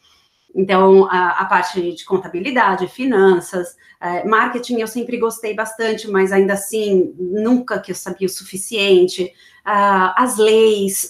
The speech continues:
tudo, tudo, tudo que envolve um negócio, né? É, montar uma empresa, você tem que ser multiuso ali, você tem que conseguir transitar por todas as áreas. E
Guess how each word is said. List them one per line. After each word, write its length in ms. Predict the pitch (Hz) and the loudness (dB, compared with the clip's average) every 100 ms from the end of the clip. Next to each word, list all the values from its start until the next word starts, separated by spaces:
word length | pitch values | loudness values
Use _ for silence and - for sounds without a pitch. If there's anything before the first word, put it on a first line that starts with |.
| 220 | -12
tudo, 340 | - - - 190 | -2 0 0 -2
tudo, 400 | - 403 180 180 _ | 0 0 0 -10 _
tudo 240 | 466 508 | -2 -2
que 80 | 480 370 | 0 0
envolve 380 | 240 220 208 | 2 2 2
um 80 | 202 | 0
negócio, 640 | 202 185 190 185 180 - 180 | 0 0 2 0 -2 -2 0
né? 220 | 190 202 220 208 202 | 2 0 0 -2 -2
É, 360 | 196 190 185 185 - _ | -4 -4 -6 -10 -16 _
montar 240 | 220 226 285 | -4 -2 0
uma 80 | 320 | 0
empresa, 520 | 302 262 226 247 285 | 0 -2 -2 -2 -4
você 200 | 247 262 | -8 -10
tem 140 | 262 254 | -8 -8
que 140 | 269 | -8
ser 280 | - 254 262 | -8 -6 -2
multiuso 600 | 262 269 - 403 269 226 | -2 -4 -2 0 0 0
ali, 140 | 190 | -2
você 100 | 185 | -2
tem 120 | 196 | -6
que 60 | 190 | -4
conseguir 400 | 233 226 240 247 | -4 -6 -4 -4
transitar 480 | 254 269 254 254 240 | -2 -2 0 -2 -2
por 120 | 254 | -2
todas 260 | 247 240 233 | -4 -6 -6
as 140 | 269 | -4
áreas. 400 | 254 240 220 190 | 0 0 0 -2
E 440 | 190 190 185 190 | 0 0 0 0